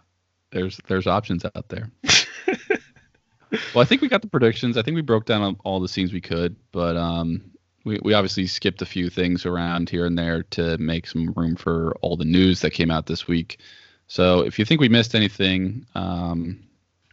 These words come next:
Speaker 1: if you wanna, you know, chat about anything that we talked about, hit us up on Twitter or email us. Um,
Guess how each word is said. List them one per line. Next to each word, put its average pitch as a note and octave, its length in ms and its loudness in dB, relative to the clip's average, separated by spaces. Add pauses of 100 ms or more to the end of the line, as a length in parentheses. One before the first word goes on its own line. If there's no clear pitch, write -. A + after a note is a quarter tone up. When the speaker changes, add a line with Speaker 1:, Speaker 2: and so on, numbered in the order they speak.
(120)
Speaker 1:
if F#2 260 -4
you F2+ 80 0
wanna, F2+ 600 2
you E2+ 100 -4
know, E2 160 -4 (600)
chat E2+ 200 -2
about E2+ 240 0
anything E2+ 320 -2
that D#2+ 120 -2
we D2 80 -4
talked C3 280 2
about, G2+ 460 0 (380)
hit G#2 120 2
us G#2 160 0
up G2 180 0
on F2 280 0
Twitter D3 640 2
or F#2+ 220 -2
email B2 320 2
us. A#2+ 420 -4 (100)
Um, E2 400 -6